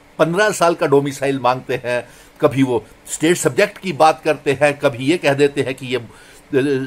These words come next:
तीन सौ सत्तर court में है, सुप्रीम कोर्ट में है, ये नहीं चलेगा, दोगली नीतियाँ नहीं चलेंगी। आप तमाम political leaders वहाँ के इसके ऊपर clarification दें।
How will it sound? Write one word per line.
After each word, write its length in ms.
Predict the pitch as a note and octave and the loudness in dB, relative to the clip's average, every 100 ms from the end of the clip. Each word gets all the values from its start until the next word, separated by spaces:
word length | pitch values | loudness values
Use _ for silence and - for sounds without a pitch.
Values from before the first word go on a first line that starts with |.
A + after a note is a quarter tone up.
| - | -4
तीन 120 | C3+ | -4
सौ 160 | C3+ C#3 | -2 -2
सत्तर 340 | C#3+ - C#3 C3 - - - - | -2 -2 -2 -4 -10 -20 -20 -2
court 340 | C#3+ A3 C4 A#3+ | 8 8 8 6
में 200 | A3+ C3+ | 2 2
है, 420 | C3 A#2+ B2 - - - - | 2 2 -2 -12 -20 -20 -14
सुप्रीम 340 | C3+ D3+ B3 | -4 -2 -2
कोर्ट 300 | F#3+ F3 C#3 | 0 -2 -2
में 80 | C3+ | -4
है, 280 | B2 F3 - - | -4 -6 -8 -10
ये 100 | G#2+ | -8
नहीं 120 | C3+ | -4
चलेगा, 460 | G3+ A#3 A#3 C#3+ - - G2+ | 0 2 2 2 -4 -6 4
दोगली 360 | D3 C#3+ F3 | 6 6 -2
नीतियाँ 340 | C#3+ C#3 E3 D3+ | -4 -6 -4 -4
नहीं 140 | C#3+ | -4
चलेंगी। 360 | E3 D#3 G3 A#3 | -4 -6 -4 0
आप 240 | D#3+ - - - - - | 0 0 -16 -20 -12 -4
तमाम 320 | C#3+ B3 A#3+ - B2+ - - - - | 2 2 2 -6 -18 -20 -20 -14 -2
political 380 | C#3+ D3 D3+ C#3+ | 0 0 0 -2
leaders 340 | B2+ C3 B2+ | 0 -4 -4
वहाँ 240 | A#2+ B2 A#2+ | -4 -4 -8
के 60 | A#2+ | -12
इसके 300 | A#2 - A#2 | -12 -6 -4
ऊपर 180 | G2+ | -4
clarification 720 | - G#2 G2+ G2+ - G2 F2+ F2+ | -6 -6 -6 -8 -12 -14 -12 -14
दें। 180 | E2 | -14